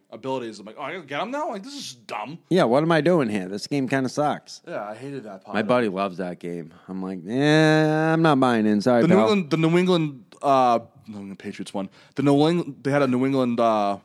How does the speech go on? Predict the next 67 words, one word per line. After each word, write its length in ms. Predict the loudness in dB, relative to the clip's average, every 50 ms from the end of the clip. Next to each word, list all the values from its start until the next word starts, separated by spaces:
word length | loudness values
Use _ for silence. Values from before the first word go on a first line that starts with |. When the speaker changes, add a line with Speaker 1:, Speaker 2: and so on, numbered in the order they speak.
| _ -4
Speaker 1:
Revolution 560 | -4 -4 -4 -4 -6 -4 -4 -4 -4 -6 -8 -6
one 220 | -6 -6 -8 -10 _ _ -20 _ _ _ _ _ _ _ _ _ -8
during 180 | -6 -4 0
the 60 | 2 2
Revolutionary 460 | 4 4 4 2 2 0 0 0 2
War. 280 | 2 4 2 2 0 -2 _ -8
It 40 | -6
was 80 | -2 0
Speaker 2:
Yeah, 60 | 2
Speaker 1:
pretty, 120 | 2 2 2
Speaker 2:
yeah, 100 | 2 2
Speaker 1:
that 40 | 2
Speaker 2:
yeah. 60 | 2
Speaker 1:
was 100 | 2 0
a 40 | -2
good 120 | -4 -6 -6
one. 160 | -6 -8 -10 _ _ _ _ 2
Speaker 2:
No, 140 | 4 4
I've, 300 | 6 6 4 2 2 0 0
Speaker 1:
I 40 | 0
Speaker 2:
I 60 | 0
Speaker 1:
didn't 100 | 2 4
Speaker 2:
watched 160 | 4 4 4 2
Speaker 1:
play 80 | 2
Speaker 2:
him 60 | -2 0
Speaker 1:
it. 40 | 2
Speaker 2:
play 160 | 2 2 4
that 180 | 4 2 0 0
one. 200 | 0 -2 -2 -2
That's 200 | -2 -2 -2 -2
the 60 | -2 -2
Speaker 1:
Yeah. 60 | 0
Speaker 2:
one 100 | 0 0
he 100 | 0 -2
has, 240 | -2 -2 -2 -2 -2
I 80 | -2
think, 220 | -2 -4 -4 -4 -4
on 180 | -4 -4 -6 -8
P 260 | -6 -4 -2 0 0
S 420 | 0 -2 -4 -10 -18 -18 -20 -20 _ _ _ _
three 320 | -10 -6 -4 -2 -2 -2 -2
or 100 | -2 -2
Speaker 1:
Yeah, 100 | 0 0
Speaker 2:
whatever 200 | 2 2 2 0
it 20 | 2
Speaker 1:
P 40 | 2
S 40 | 2
three. 60 | 2 2
Speaker 2:
was 180 | 2 2 2
he 60 | 0 0
was 160 | -2 -2 0
playing 260 | 0 0 0 0 0
it 80 | 0 0
on. 240 | 0 0 -2 -4
Speaker 1:
So 120 | -6 -10 -12
f-, 120 | -12 -10 -4
Speaker 2:
Yeah. 180 | -2 0 0 0
Speaker 1:
and 80 | -2 -2
for 80 | -4
the 60 | -4
Xbox 340 | -4 -4 -6 -6 -8 -8 -8 -8
three 120 | -10 -8
sixty. 300 | -8 -8 -10 -8 -8 -2
I 80 | -2 0
liked 240 | 0 0 -2 -2 -4
that 160 | -8 -8 -8
one, 140 | -10 -14